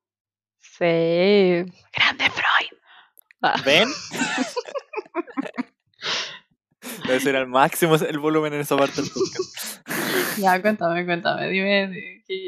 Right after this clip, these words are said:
Speaker 1: de tus percepciones.
Speaker 2: Mi percepción, o sea, eh, con todo por lo que pasé el año pasado para poder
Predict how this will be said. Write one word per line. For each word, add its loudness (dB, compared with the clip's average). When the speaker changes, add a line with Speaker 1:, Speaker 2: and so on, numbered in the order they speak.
Speaker 1:
de -10
tus -12
percepciones. -2
Speaker 2:
Mi -10
percepción, -6
o -16
sea, -2
eh, -16
con -14
todo -6
por -16
lo -16
que -16
pasé -12
el -14
año -14
pasado -10
para -10
poder -10